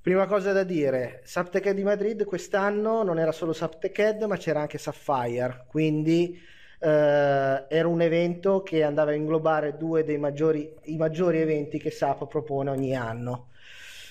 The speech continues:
Erano previsti ottomila partecipanti equamente divisi tra Sapche-, eh, tra TechEd e Sapphire, ne sono arrivati più di diecimila, quindi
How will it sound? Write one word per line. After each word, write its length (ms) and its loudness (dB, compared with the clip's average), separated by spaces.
Erano 240 2
previsti 600 -2
ottomila 680 2
partecipanti 720 -2
equamente 420 0
divisi 320 2
tra 140 -2
Sapche-, 520 -2
eh, 360 -6
tra 240 0
TechEd 360 -2
e 60 4
Sapphire, 840 -2
ne 100 -2
sono 160 -2
arrivati 380 0
più 140 -10
di 100 -8
diecimila, 580 -4
quindi 500 0